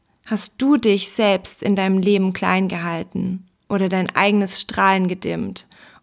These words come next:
um andere nicht in den Schatten zu stellen, um anderen Menschen kein schlechtes Gefühl zu geben oder vielleicht auch einfach nicht anzuecken, weil du Angst davor hattest, beneidet zu werden und dadurch auch bekämpft zu werden? Und das war sowas, was,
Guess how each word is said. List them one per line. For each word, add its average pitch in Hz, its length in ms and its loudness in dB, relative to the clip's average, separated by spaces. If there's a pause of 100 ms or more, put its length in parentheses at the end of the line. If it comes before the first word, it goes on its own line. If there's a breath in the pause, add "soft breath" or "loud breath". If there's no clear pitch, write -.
um 208 220 -2
andere 214 400 4
nicht 202 180 2
in 202 80 0
den 190 120 -2
Schatten 190 320 -4
zu 180 160 -10
stellen, 180 560 -6 (560 soft breath)
um 208 120 0
anderen 214 380 4
Menschen 208 320 2
kein 196 180 -2
schlechtes 196 400 -4
Gefühl 226 380 -2
zu 185 160 -6
geben 175 520 -4 (300 loud breath)
oder 208 160 4
vielleicht 208 320 2
auch - 120 -2
einfach 254 260 2
nicht 214 200 2
anzuecken, - 540 0
weil 190 120 0
du - 160 -2
Angst 240 260 0
davor 196 300 -2
hattest, 190 360 -4
beneidet 185 520 2
zu 170 160 -4
werden 170 340 -2
und 175 160 -2
dadurch 185 300 0
auch 180 100 -10
bekämpft 180 560 -4
zu 165 140 -6
werden? 165 440 -6 (960 soft breath)
Und 214 100 2
das 240 140 2
war 254 140 4
sowas, 240 360 0
was, 233 280 -4